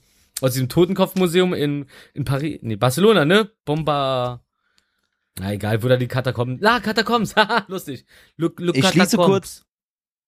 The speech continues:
Speaker 2: ich schließe kurz den Altherren-Boomer-Kreis, denn gut Ding will Weile haben und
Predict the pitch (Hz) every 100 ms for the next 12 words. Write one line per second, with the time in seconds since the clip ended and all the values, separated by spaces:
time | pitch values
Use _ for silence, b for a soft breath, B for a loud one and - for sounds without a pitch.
0 | _ - 135 170 196 226 190 180 160 147
1 | 143 165 202 180 190 196 190 - 160 165
2 | 180 - 143 180 208 - _ - 208 -
3 | 170 170 190 - 127 110 107 135 139 139
4 | 135 139 147 - _ - - - 123 127
5 | -